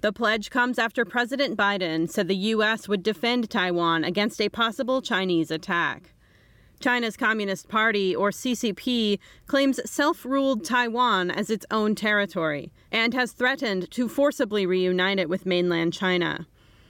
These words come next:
Beijing has conducted frequent military drills near Taiwan in recent years,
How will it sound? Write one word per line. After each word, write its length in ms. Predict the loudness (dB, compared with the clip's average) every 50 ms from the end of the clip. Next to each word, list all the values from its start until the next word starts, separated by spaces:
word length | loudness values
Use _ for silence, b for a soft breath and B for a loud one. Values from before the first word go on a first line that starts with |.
| b b b
Beijing 420 | 0 0 0 0 0 0 0 0 0
has 180 | -2 -2 -2
conducted 520 | 0 0 0 2 0 -2 0 0 -2 -2 -2
frequent 500 | -2 -2 -2 0 2 2 2 2 2 2
military 560 | 0 2 2 0 0 0 0 0 2 0 0
drills 420 | 0 0 2 2 2 2 0 0
near 280 | 0 0 2 2 2 0
Taiwan 560 | 0 -2 -2 0 0 0 0 0 2 2 2
in 100 | 2 2
recent 400 | 2 0 0 -2 -2 -4 -4 -2
years, 500 | -2 0 0 2 2 2 0 -2 -4 -8